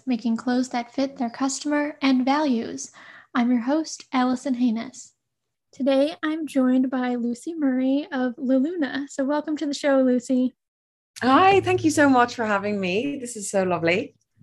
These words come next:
Speaker 1: Yeah, thanks for joining. Um, for those listening who are just meeting you for the first time,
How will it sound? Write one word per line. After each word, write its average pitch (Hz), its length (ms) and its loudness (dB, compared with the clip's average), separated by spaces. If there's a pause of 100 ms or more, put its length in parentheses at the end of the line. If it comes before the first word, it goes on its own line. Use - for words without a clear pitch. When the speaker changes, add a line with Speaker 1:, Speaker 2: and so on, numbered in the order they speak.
(160)
Speaker 1:
Yeah, 311 420 -2
thanks 269 260 -2
for 277 120 -6
joining. 254 460 -2 (520)
Um, 277 300 2
for 294 160 -2
those 311 380 2
listening 302 640 -2
who 277 100 -2
are 262 100 2
just 269 360 -4
meeting 262 200 2
you 269 120 -2
for 262 140 -12
the 247 180 -10
first 269 260 -8
time, 247 440 0